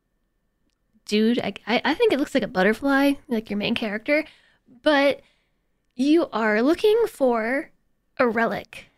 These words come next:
at least in the, the main mode. There's a prestige mode, wh-, which I still haven't unlocked, so I don't know what you do in it. But to find this relic, you have to dig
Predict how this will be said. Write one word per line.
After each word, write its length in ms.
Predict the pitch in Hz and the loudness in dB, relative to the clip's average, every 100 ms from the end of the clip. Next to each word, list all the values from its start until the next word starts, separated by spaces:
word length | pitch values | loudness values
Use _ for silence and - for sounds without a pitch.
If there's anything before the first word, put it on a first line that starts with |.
| _ | _
at 120 | 262 | -6
least 260 | 277 - - | -4 -6 -4
in 380 | 254 226 208 - _ _ - | -2 -2 -6 -12 _ _ -14
the, 460 | 214 220 220 - - _ _ _ _ | -10 -8 -8 -10 -14 _ _ _ _
the 120 | 277 339 | 0 4
main 300 | 359 359 262 | 4 2 0
mode. 280 | - - - - _ _ _ | -4 -10 -12 -20 _ _ _
There's 200 | 277 277 | -2 0
a 40 | 269 | 0
prestige 420 | 311 330 330 339 | 0 0 0 2
mode, 280 | 349 370 - | 2 2 0
wh-, 280 | 262 - | -4 -4
which 140 | 262 247 | -8 -4
I 60 | 247 | -4
still 200 | - 311 | -2 -2
haven't 220 | 311 311 | 0 -2
unlocked, 480 | 247 233 247 302 - | -2 0 0 -2 -6
so 120 | - | -4
I 80 | 240 | -2
don't 120 | 294 | 2
know 60 | |
what 140 | 294 277 | 2 0
you 60 | |
do 200 | 214 226 | -2 0
in 80 | 254 | 2
it. 180 | 302 294 - _ _ _ _ _ _ | 0 -2 -8 _ _ _ _ _ _
But 280 | 240 196 - _ _ | -6 -6 -8 _ _
to 100 | - | -6
find 360 | 233 - 254 294 | -6 -2 0 2
this 160 | 277 - | 0 0
relic, 340 | 220 156 - | -2 -4 -4
you 120 | 240 | -2
have 120 | 247 | 0
to 100 | 240 | -2
dig 340 | 220 226 277 | -4 -4 -6